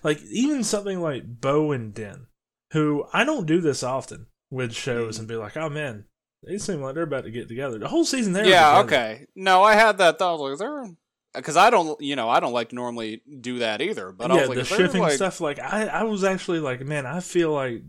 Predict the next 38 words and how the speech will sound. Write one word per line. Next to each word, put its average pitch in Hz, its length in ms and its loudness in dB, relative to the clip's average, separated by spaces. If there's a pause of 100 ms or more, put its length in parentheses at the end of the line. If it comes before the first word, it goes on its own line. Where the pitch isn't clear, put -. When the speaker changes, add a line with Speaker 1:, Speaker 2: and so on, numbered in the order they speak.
(100)
Speaker 1:
that 143 340 -8
is 131 140 -10
gonna 131 240 -8
happen. 147 540 -12
Like, 123 200 -10
we're 131 80 -10
gonna 139 180 -10
get 131 80 -6
Speaker 2:
Yeah, 147 60 0
I 147 60 2
was 139 80 -2
like, 143 120 -2
Speaker 1:
some 151 40 0
Speaker 2:
"I 175 100 2
f-, - 120 -20
kinda 190 200 -2
feel 180 180 -2
Speaker 1:
Beskar - 80 2
Speaker 2:
something 120 300 -2
here." 131 80 -4
Like, 92 100 -8
Speaker 1:
clanking 143 320 -8
Speaker 2:
what's 143 180 -6
Speaker 1:
going 139 240 -6
on 139 180 -8
here." 147 260 -12 (400)
Speaker 2:
Yeah. 117 400 -6
Speaker 1:
<laughs> - 40 -12 (880)
Speaker 2:
Yeah, 185 280 -4
Speaker 1:
But 208 100 6
Speaker 2:
just, - 160 -4
uh, 123 240 -4
hey, 147 240 2
hey, 147 300 4
this 110 160 -10
is 160 100 -8
the 147 80 -6
way. 139 320 -4